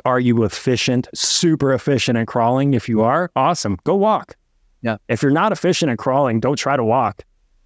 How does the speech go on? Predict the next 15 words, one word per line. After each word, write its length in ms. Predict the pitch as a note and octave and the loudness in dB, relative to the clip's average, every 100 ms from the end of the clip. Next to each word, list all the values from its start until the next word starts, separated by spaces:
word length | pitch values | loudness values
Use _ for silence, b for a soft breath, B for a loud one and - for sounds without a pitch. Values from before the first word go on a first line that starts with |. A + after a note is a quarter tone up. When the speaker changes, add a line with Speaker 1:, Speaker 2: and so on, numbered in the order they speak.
| - | -6
Speaker 1:
It 40 | |
doesn't 260 | C3 D3 C#3 | -4 0 0
work. 320 | C#3+ C#3+ - - _ _ _ _ _ _ _ _ _ _ - | 2 0 -4 -14 _ _ _ _ _ _ _ _ _ _ -8
Speaker 2:
I, 160 | D3 - | -6 -4
I 140 | - C#3 | -2 -2
think 260 | D3+ D3+ - | -2 -2 -4
that, 280 | D#3 B2+ - _ - | -4 -4 -6 _ -4
well, 360 | E3 D3 C#3+ | 0 2 0
one 220 | C#3+ D3+ E3 | 0 -2 0
thing 140 | F3 | 0
I'll 100 | C#3 | 2
mention 320 | C3 C3+ C3 | 0 -2 -4
too 300 | A2 C3 A#2+ | -2 0 0
is, 160 | A2+ G2+ | 0 0
like, 380 | B2+ A#2 A2+ | 0 0 -4